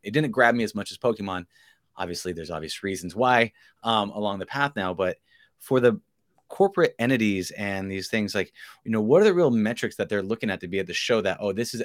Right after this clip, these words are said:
actually valuable, this is worth the R O I"? How do you justify,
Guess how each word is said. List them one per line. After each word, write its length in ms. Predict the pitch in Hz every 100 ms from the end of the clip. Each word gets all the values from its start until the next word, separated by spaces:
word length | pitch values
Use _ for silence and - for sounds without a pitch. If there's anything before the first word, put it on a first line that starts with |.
| -
actually 380 | 104 101 104
valuable, 420 | 90 90 90 82 80
this 220 | 101 -
is 100 | 90
worth 460 | 87 92 90 - _ _ _
the 100 | -
R 220 | 92 85
O 120 | 85
I"? 180 | 87 82
How 160 | 80 123
do 60 |
you 120 | 147
justify, 720 | 120 110 101 107 95 90 85